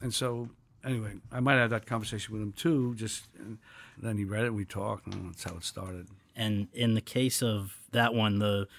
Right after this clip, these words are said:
Speaker 2: figures that I've read were that you had, you had put on twenty pounds of muscle and then subsequently sixty pounds of weight. W-, so I guess which was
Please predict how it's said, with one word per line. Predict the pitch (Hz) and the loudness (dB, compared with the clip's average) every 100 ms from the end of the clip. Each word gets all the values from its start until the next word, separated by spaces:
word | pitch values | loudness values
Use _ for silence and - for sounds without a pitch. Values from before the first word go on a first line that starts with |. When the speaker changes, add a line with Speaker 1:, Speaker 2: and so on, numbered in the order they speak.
| - | -20
Speaker 2:
figures | - 139 139 113 | 0 4 6 6
that | 113 | 4
I've | 104 | 4
read | 107 110 107 | 4 2 2
were | 101 | -2
that | 101 95 | -4 -2
you | 98 | -4
had, | 92 98 _ | -4 -10 _
you | 113 | -6
had | 104 - | -6 2
put | 135 | 4
on | 127 | 4
twenty | 120 131 120 | 2 2 0
pounds | 110 117 117 107 | 0 0 2 0
of | 101 95 | -2 4
muscle | 120 147 - 110 | 6 6 0 0
and | 110 | 2
then | 117 107 | 4 2
subsequently | - 127 113 123 113 107 104 - - _ - | 2 0 0 -2 2 2 0 -4 -18 _ -10
sixty | - 127 - 113 | -2 -2 -2 -6
pounds | 113 113 107 98 | -2 0 0 0
of | 104 92 | -2 -4
weight. | 110 139 113 | 2 2 0
W-, | 123 117 | -6 -4
so | - 113 | -2 -2
I | 117 | 0
guess | 127 143 - _ _ | 0 0 -4 _ _
which | 117 117 156 160 | -8 0 0 2
was | 139 98 | 0 2